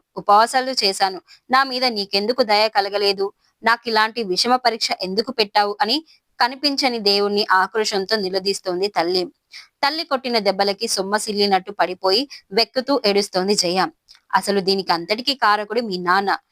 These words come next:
వయసు వచ్చిన పిల్లని ఇంట్లో పెట్టుకుని కూర్చున్నాడు. మంచిది కాదు, పెళ్లి చేయండని మొత్తుకున్నా వినలేదు," అని ఆవిడ కోపం ఉన్నట్టుండి భర్త పైకి తిరిగింది. దాంతో పూనకం వచ్చిన దానిలా ఊగిపోతూ పడక గదిలోకి వెళ్లి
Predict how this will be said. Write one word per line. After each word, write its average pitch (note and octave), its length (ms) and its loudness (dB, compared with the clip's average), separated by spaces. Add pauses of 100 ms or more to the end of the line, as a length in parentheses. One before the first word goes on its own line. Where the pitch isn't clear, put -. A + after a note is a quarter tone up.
(260)
వయసు B3 320 0
వచ్చిన B3+ 300 0
పిల్లని G#3 420 0
ఇంట్లో G3 240 -4
పెట్టుకుని G3+ 420 -4
కూర్చున్నాడు. F#3 580 0 (380)
మంచిది A#3+ 360 0
కాదు, G#3 320 0
పెళ్లి G3+ 280 -2
చేయండని G3+ 520 0
మొత్తుకున్నా G3+ 580 -4
వినలేదు," F#3+ 560 0
అని B3 160 0 (340)
ఆవిడ C#4 240 0
కోపం G#3+ 380 0 (100)
ఉన్నట్టుండి G3+ 480 0
భర్త E3+ 300 -2
పైకి F#3+ 340 -4
తిరిగింది. F#3 480 -2 (520)
దాంతో A#3 360 0
పూనకం A#3 480 0
వచ్చిన A3 300 -2
దానిలా G3 440 2
ఊగిపోతూ G3 520 0
పడక F#3+ 320 0
గదిలోకి F#3+ 480 0
వెళ్లి C4 280 0